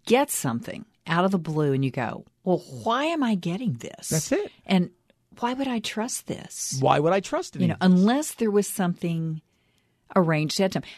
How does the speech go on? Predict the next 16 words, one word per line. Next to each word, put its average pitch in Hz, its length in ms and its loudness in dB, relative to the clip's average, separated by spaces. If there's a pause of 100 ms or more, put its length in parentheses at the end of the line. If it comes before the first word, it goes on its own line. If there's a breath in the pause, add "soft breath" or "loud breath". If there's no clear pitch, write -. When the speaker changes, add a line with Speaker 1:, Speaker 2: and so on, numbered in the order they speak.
(260 loud breath)
Speaker 1:
I'll 226 240 8
bet 208 300 2
you 196 320 0 (680 soft breath)
films 226 400 6
are 240 80 2
being 226 240 2
pulled 233 320 2
out 233 360 2
and 156 120 -2
they're 147 140 2
being 127 420 0 (320)
looked 190 500 0
over 226 280 8
with 196 220 4
a 156 140 0
fine-tooth 196 1080 4